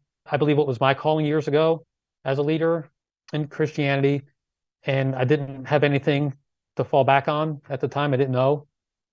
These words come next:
So, uh, I do want to help promote and grow this movement, this alliance, and whatever I can do. I don't know what that would be, but, but it's a truthful cause that I can get behind and help move forward.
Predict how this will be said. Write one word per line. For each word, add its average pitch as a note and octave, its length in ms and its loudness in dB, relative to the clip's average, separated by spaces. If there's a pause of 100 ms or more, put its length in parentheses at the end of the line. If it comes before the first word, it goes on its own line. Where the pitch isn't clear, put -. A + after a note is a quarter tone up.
So, C#3+ 540 6 (600)
uh, C3 280 2
I C3+ 120 2
do D3+ 180 2
want D3 260 0
to C3+ 360 -2
help D#3+ 340 2 (140)
promote D#3 380 0 (180)
and C#3+ 80 -6
grow D3+ 500 0 (320)
this D3 580 -2 (680)
movement, F#3 580 0 (160)
this C3+ 160 -4
alliance, D#3 800 0 (800)
and C3+ 180 0
whatever C#3+ 240 4
I D3 80 6
can C#3+ 240 -2
do. D#3 300 4
I C3+ 80 -4
don't C3 80 -4
know C3 80 -2
what C3 120 -2
that C3 100 -6
would B2+ 100 -2
be, D#3+ 340 -2
but, C3+ 300 4 (600)
but C#3+ 120 2
it's D3+ 140 6
a C3+ 40 -4
truthful D#3+ 320 0
cause D3+ 260 4
that C3 80 -4
I C3+ 60 0
can C#3 80 -2
get C3+ 160 0
behind C#3 300 -6
and A#2+ 100 -6
help C#3+ 140 -6
move C3+ 240 -4
forward. D#3 340 2